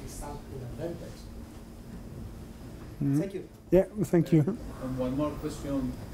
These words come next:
Speaker 3: uh, Christophe. Uh, Professor Avellan told us this morning that there are at least four power plants working with this technology. And what, what technology exactly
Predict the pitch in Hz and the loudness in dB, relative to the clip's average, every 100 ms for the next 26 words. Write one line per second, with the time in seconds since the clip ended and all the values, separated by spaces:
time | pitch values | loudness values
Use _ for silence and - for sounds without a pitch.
0 | - 110 104 - 110 - 107 - - - | -8 -6 -6 -6 -8 -6 -6 -6 -8 -8
1 | - - 110 113 117 - - - - 123 | -10 -10 -4 -2 -2 -6 -10 -10 -8 -8
2 | 123 120 127 127 131 156 - - - 127 | -6 -4 -2 0 0 -2 -4 -8 -8 -4
3 | 127 127 127 123 - 113 117 120 117 107 | -2 0 -2 -4 -4 -4 -2 -2 -2 -2
4 | 98 95 - - 110 - 113 113 113 - | -2 -4 -6 -4 -2 0 0 6 8 8
5 | - 117 117 - - 117 - 131 127 135 | 4 -4 -4 -6 -8 -8 -8 -6 -4 -2
6 | 135 135 - - - - - 123 127 123 | -4 -4 -6 -10 -10 -10 -8 -4 -2 -2
7 | 123 120 120 120 - 113 117 117 - - | -4 -6 -6 -6 -8 -8 -6 -6 -6 -6
8 | 120 120 120 - - - - - - - | -4 -4 -6 -8 -10 -10 -10 -8 -8 -8
9 | 110 107 - - 117 110 120 123 - - | -6 -6 -8 -4 -4 -2 -4 -6 -8 -10
10 | - - - - 110 104 101 98 - - | -10 -10 -10 -10 -8 -6 -6 -6 -8 -10
11 | - - 135 143 143 - - - - - | -10 -8 -2 -2 -2 -8 -8 -10 -10 -10
12 | - - - - - 156 156 175 - 156 | -10 -10 -10 -10 -4 -4 -2 -6 -6 -2
13 | 143 135 123 117 123 110 - 107 | 0 0 -2 -4 -6 -8 -6 -6